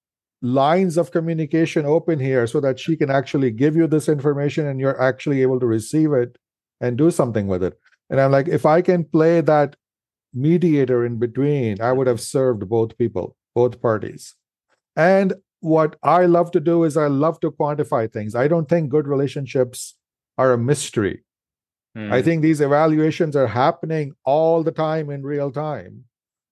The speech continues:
Speaker 1: Even women may not be aware exactly how they are evaluating the man,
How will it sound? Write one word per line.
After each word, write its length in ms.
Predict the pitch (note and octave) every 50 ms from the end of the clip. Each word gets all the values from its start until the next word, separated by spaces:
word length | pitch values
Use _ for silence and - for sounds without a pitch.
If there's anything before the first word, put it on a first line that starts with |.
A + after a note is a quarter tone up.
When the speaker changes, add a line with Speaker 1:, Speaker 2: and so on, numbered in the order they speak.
| _ -
Speaker 1:
Even 380 | C#3+ D#3+ D#3+ F3 E3+ D3+ C3
women 340 | B2+ D#3 F3 F#3+ F#3+ F3+ F3
may 140 | E3+ E3+ E3
not 260 | D#3 D#3 D#3 D3+ C3+
be 120 | C#3 D3 C#3+
aware 460 | C3 B2+ B2 C#3+ E3+ F#3+ F#3+ F3+ E3
exactly 720 | D3 B2+ A#2+ A#2 C3+ B2+ B2 A#2+ - A#2 G#2+ G2 G#2 G#2+ _ -
how 220 | A2+ A#2+ C3 C3
they 140 | B2+ C3 B2
are 180 | B2+ B2+ B2 A2
evaluating 600 | A#2+ A#2 B2+ C3 C3 C3 C3 B2+ B2 B2 B2 A#2+
the 80 | A#2 A2+
man, 400 | A#2+ C3+ C3 B2 A#2 A2 G#2+